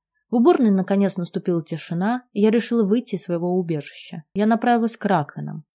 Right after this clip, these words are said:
Надо привести себя в порядок, вызвать такси и быстрее смыться отсюда. Я поправила потекший от слез макияж, расчесала волосы. Сняла эту нелепую рубаху и положила на диванчик около входа. Пока я мыла руки, вдруг скрипнула дверь.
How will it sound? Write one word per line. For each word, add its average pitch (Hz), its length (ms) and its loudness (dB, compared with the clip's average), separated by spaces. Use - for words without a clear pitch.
Надо 220 200 4
привести 247 440 0
себя 214 240 0
в - 80 -10
порядок, 202 640 2
вызвать 196 340 2
такси 220 400 -2
и 254 40 2
быстрее 202 360 -2
смыться 208 460 0
отсюда. 151 480 -12
Я 190 100 0
поправила 254 500 6
потекший 190 460 0
от 175 80 -6
слез 175 240 -6
макияж, 165 640 -2
расчесала 196 600 -2
волосы. 147 520 -8
Сняла 311 320 4
эту 196 160 2
нелепую 170 420 2
рубаху 170 540 2
и 156 40 -6
положила 190 400 0
на 202 100 4
диванчик 196 520 -2
около 180 280 -2
входа. 147 500 -8
Пока 233 200 4
я 294 120 6
мыла 262 300 4
руки, 294 300 4
вдруг 208 300 2
скрипнула 220 540 -2
дверь. 185 400 0